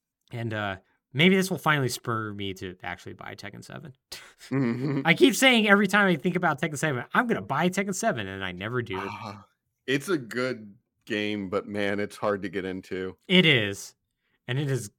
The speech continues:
Speaker 1: it has gone places <laughs> at this point.
Speaker 2: Yeah, it's, it's only gotten harder as time has gone on.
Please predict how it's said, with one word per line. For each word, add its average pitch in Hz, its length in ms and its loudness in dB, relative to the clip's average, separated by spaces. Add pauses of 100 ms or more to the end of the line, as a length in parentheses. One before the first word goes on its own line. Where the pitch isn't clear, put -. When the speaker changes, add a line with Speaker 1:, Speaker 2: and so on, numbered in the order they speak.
(400)
Speaker 1:
it 120 100 -6
has 104 120 -6
gone 107 320 -4
places - 460 -8
<laughs> 123 60 -4
at 107 80 -10
this - 240 -8
point. 180 560 -4
Speaker 2:
Yeah, 92 460 -2 (160)
it's, 107 220 -10
it's 123 260 -6
only 107 340 0
gotten 101 320 -2
harder 101 420 -2
as 98 160 -10
time 95 260 -4
has 95 120 -8
gone 95 260 -6
on. 92 320 -6